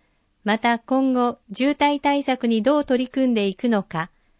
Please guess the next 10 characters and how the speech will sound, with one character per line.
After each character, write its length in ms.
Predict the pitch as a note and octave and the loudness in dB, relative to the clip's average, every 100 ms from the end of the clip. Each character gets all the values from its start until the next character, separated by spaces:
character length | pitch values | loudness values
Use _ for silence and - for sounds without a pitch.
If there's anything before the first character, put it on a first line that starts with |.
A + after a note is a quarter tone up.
| _ _ _ _ | _ _ _ _
と 140 | D4 D4 | -2 0
の 120 | C#4 | 0
質 220 | - C4 | -4 -4
問 220 | B3 A#3 | -2 -2
に 140 | A3+ A3 | -2 -2
対 240 | A3+ G#3+ | -2 -4
し、 320 | - E3+ - _ _ _ _ _ | -4 -8 -10 _ _ _ _ _
知 180 | - C#4+ | -4 -2
事 160 | B3+ | -2
は、 240 | G3 E3+ | -2 -6